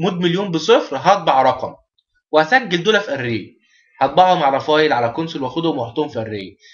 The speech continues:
انا كده طابع كام رقم؟ طابع مية رقم. مفيش اي مشكله ان احنا نحطهم في اري. بعد كده افرض مثلًا هو جه قال لك ايه الانسر بتاعت ايه،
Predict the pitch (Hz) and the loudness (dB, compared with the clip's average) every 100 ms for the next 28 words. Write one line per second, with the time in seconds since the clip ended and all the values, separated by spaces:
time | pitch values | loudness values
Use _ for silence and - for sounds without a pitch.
0 | - - 175 180 180 185 175 160 170 160 | -6 0 0 0 0 2 2 0 0 0
1 | 160 170 143 - - 160 147 165 170 113 | 0 0 -2 -6 -6 0 2 0 0 -2
2 | - - - - 202 214 - 196 190 190 | -2 -8 -12 -6 -4 -4 -6 -6 -4 -8
3 | 180 127 165 165 127 110 95 - _ _ | -12 -8 -6 -4 -4 -4 -8 -16 _ _
4 | _ _ - 143 143 - 135 120 - _ | _ _ 0 2 0 -4 -2 -4 -6 _
5 | _ _ - 196 202 190 214 196 190 202 | _ _ -4 -2 -2 -2 -2 -2 -2 -2
6 | 185 196 202 208 - - - _ _ _ | 0 2 2 -2 -2 -16 -20 _ _ _
7 | _ _ - 196 208 180 190 202 190 151 | _ _ -2 0 0 2 0 0 -4 -4
8 | - 185 196 190 208 - - - 143 139 | -4 0 2 0 -4 -10 -20 -6 -2 -2
9 | 110 | -4